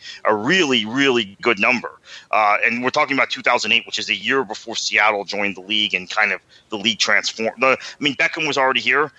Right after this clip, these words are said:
um, but, uh, the league really transformed the year Seattle, uh, moved from U S L to M L S. So, uh, there, there have been these spikes in ratings when they've,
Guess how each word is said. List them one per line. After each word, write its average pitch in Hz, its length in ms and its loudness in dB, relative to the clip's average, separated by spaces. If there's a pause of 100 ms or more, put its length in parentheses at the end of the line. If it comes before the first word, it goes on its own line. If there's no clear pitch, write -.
(240)
um, 110 480 2 (440)
but, 110 200 0 (100)
uh, 107 420 0
the 113 80 -10
league 117 280 -6 (120)
really 123 240 -2
transformed 107 680 0
the 104 80 -2
year 98 160 -4
Seattle, 95 580 2 (360)
uh, 90 260 0
moved 107 240 -2
from 90 160 -8
U 98 120 -2
S 87 140 0
L 104 120 2
to 87 100 -2
M 92 140 0
L 90 160 0
S. 92 140 2
So, 113 320 2 (400)
uh, 107 200 2 (220)
there, 143 200 2
there 147 200 2
have 156 240 2
been 175 160 0
these 143 160 0
spikes - 400 0
in 131 100 -2
ratings 120 460 0
when 117 120 0
they've, 107 200 0